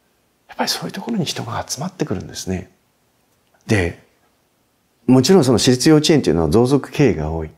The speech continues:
そこで問題になってくるっていうのは何かっていうと、先ほど言った厳しさなんです。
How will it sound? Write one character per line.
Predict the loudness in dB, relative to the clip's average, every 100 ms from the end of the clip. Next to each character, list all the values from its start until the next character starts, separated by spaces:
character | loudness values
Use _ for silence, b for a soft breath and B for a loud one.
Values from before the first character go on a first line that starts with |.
| _ _ _ _ _ -2
そ | 0
こ | 2
で | 2 2 0 -12 _ _ _
問 | 0 4
題 | 4
に | 4
な | 2
っ |
て | 0 -4
く |
る | -6
っ |
て | -14 -12
い |
う | -10
の |
は | -6
何 | -2 -2
か | -4
っ | -12
て | -20
い |
う |
と、 | -14 -12
先 | -6
ほ | -6
ど | -4
言 | -6
っ |
た | -10
厳 | -8 -6 -4
し | -2
さ | -4 -6
な | -12
ん | -16
で | -16
す。 | -18